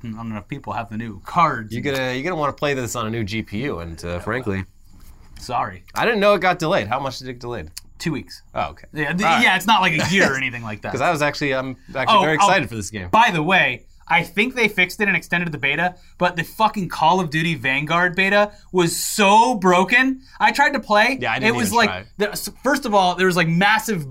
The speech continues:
Speaker 1: bloom everywhere. Then, uh, there was, like, uh, like, the gun would turn into a giant jagged block. You couldn't even
Speaker 2: Oh,
Speaker 1: see anything.
Speaker 2: that was a problem. Uh, that's funny. That, that was a glitch that was around for, like,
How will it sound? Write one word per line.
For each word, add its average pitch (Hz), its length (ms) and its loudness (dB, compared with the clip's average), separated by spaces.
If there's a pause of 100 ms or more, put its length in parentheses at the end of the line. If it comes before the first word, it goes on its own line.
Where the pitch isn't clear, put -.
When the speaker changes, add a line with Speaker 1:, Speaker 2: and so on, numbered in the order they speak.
Speaker 1:
bloom 175 420 4
everywhere. 156 640 -2 (180)
Then, 214 440 2
uh, 170 240 4
there 180 200 2
was, 190 220 2
like, 190 200 0 (220)
uh, 165 300 4
like, 175 240 -2
the 151 360 -2
gun 202 420 2
would 208 100 2
turn 196 160 2
into 196 200 2
a 165 40 2
giant 160 460 2
jagged 160 440 0
block. 135 400 2
You 185 160 -2
couldn't 214 160 2
even 359 120 8 (100)
Speaker 2:
Oh, - 60 4
Speaker 1:
see 180 80 4
anything. 220 440 2
Speaker 2:
that 269 160 4
was 339 120 2
a 285 60 -2
problem. 285 460 4
Uh, 220 220 4 (240)
that's 185 300 -2
funny. 160 320 2
That, 175 260 0
that 190 140 2
was 277 120 -2
a 277 60 -2
glitch 165 360 -2
that 165 180 -2
was 147 160 -4
around 139 240 0
for, 202 100 -4
like, 135 160 0